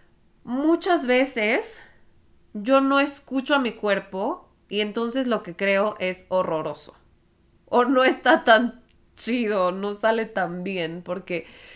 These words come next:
tengo esa energía necia de, "Ya dije que hoy lo tengo que hacer, entonces hoy lo tengo que hacer". No, no, no, no, no.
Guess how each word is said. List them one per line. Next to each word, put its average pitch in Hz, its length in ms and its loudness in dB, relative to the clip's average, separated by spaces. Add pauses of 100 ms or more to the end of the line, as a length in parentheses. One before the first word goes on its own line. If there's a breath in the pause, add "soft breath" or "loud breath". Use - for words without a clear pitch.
(520 loud breath)
tengo 247 240 4
esa 277 140 2
energía 214 480 2
necia 226 600 2
de, 196 340 -2
"Ya 254 260 6
dije 269 380 0
que 240 120 2
hoy 240 100 2
lo 240 120 2
tengo 240 280 -4
que 226 80 0
hacer, 254 340 0
entonces 233 540 -6
hoy 226 160 4
lo 233 160 0
tengo 214 260 -6
que 202 80 -4
hacer". - 300 -6 (800)
No, 214 320 -4
no, 190 140 -10
no, 180 180 -10
no, 98 160 -12
no. 90 240 -14